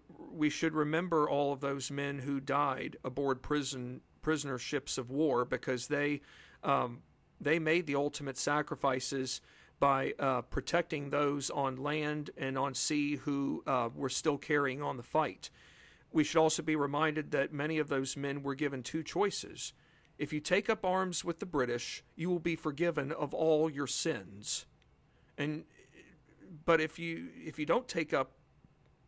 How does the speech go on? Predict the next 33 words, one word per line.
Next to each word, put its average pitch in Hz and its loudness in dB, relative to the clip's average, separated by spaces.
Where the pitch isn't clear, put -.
if 147 -4
you 156 2
don't 170 2
take 160 0
up 160 2
with 151 -2
being 151 0
on 135 2
our 131 0
side, 156 0
the 135 -4
British, 170 0
then 143 -2
you 156 -2
will 139 0
remain 156 0
here 131 0
as 127 -4
a 117 -2
prisoner 175 -2
of 170 -4
war 135 0
and 135 -4
stay 156 2
here 139 0
until 143 -2
you, 135 -2
uh, 127 2
no 135 -2
longer 139 -2
can, 135 -6
uh, 120 -2
live. 117 -6